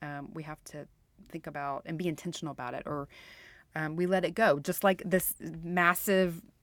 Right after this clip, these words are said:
basically Sabbath kind of thing I'm about to do, just taking a break, you know, um, like I said in the, in my, the podcast, like, the second I decided I was gonna do it, like, oh, I mean, just the peace, like,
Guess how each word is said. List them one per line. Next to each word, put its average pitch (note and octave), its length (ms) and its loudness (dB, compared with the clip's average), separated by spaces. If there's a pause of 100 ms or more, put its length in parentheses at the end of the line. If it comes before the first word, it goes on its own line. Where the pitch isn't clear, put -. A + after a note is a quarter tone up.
(260)
basically F#3 580 0 (100)
Sabbath E3+ 600 6
kind F3 280 4
of F3 120 4
thing F3+ 260 0
I'm F3 100 4
about E3+ 200 2
to G3 80 -4
do, F3+ 140 0
just F3 180 -4
taking A#3+ 400 0
a G#3+ 60 -2
break, D#3 640 -6 (340)
you F3+ 180 0
know, F#3+ 540 2
um, D#3 560 -2 (840)
like F#3+ 320 -2
I F3+ 220 0
said G3 240 -4
in F3+ 240 -4
the, D#3+ 280 -6
in E3+ 140 -6
my, D#3 120 -6 (120)
the D#3+ 80 -8
podcast, E3 540 -8
like, - 160 -14 (120)
the F3 180 -4
second A3 580 -6
I E3+ 100 -4
decided E3 540 -8
I E3 60 -8
was D#3 140 -10
gonna D#3+ 220 -8
do C#3+ 220 -10
it, D#3+ 320 -8
like, D#3 200 -8 (260)
oh, G3 380 8 (280)
I F3+ 80 -2
mean, E3 360 -2
just - 300 -10 (460)
the F3 100 -2
peace, - 580 -2
like, E3+ 160 -2